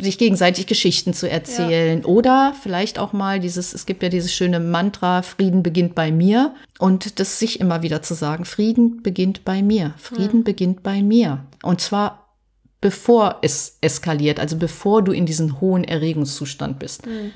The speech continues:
Speaker 1: sondern vielleicht schon, wenn du daran denkst, sauber zu machen. Na, Frieden beginnt bei mir. Und dann fängst du an, sauber zu machen und
Speaker 2: Mhm.
Speaker 1: sagst dir nochmal, Frieden beginnt bei mir. Oder fängst an, halt ein Lied zu singen,
Speaker 2: Ja.
Speaker 1: um in einen anderen State zu kommen,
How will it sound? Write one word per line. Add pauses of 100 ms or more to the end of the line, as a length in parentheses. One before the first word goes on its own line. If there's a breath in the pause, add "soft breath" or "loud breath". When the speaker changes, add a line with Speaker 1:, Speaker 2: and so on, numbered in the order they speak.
Speaker 1:
sondern
vielleicht (280 soft breath)
schon,
wenn
du
daran
denkst,
sauber
zu
machen.
Na,
Frieden
beginnt
bei
mir.
Und
dann
fängst
du
an,
sauber
zu
machen
und
Speaker 2:
Mhm.
Speaker 1:
sagst
dir
nochmal,
Frieden
beginnt
bei
mir.
Oder
fängst
an,
halt
ein
Lied
zu
singen,
Speaker 2:
Ja. (200 loud breath)
Speaker 1:
um
in
einen
anderen
State
zu
kommen,